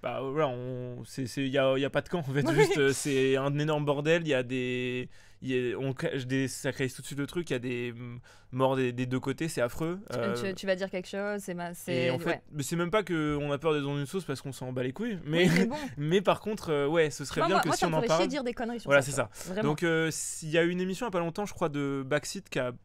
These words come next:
Speaker 1: qui a vraiment essayé de couvrir le truc.
Speaker 2: Ouais.
Speaker 1: Il y a aussi Samuel Etienne qui a invité des,
Speaker 2: Mhm.
Speaker 1: des personnes, euh,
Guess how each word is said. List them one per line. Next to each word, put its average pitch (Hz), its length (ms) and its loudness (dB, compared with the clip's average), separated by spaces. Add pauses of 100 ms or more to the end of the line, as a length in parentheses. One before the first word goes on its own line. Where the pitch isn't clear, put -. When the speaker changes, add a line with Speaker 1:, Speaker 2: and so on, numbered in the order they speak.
(100)
Speaker 1:
qui 143 80 0
a 127 180 4
vraiment 135 440 0
essayé 143 240 -4
de 135 100 -4
couvrir 135 300 -2
le 131 80 -2
truc. 175 260 0
Speaker 2:
Ouais. 202 100 4 (220)
Speaker 1:
Il 127 80 2
y - 20 6
a 135 60 8
aussi 139 260 2
Samuel 147 300 0
Etienne 165 240 -4
qui 160 80 -4
a 135 60 -2
invité 131 260 -6
des, 123 500 -2 (260)
Speaker 2:
Mhm. 185 180 -4
Speaker 1:
des 127 120 2
personnes, 147 420 0
euh, 127 240 0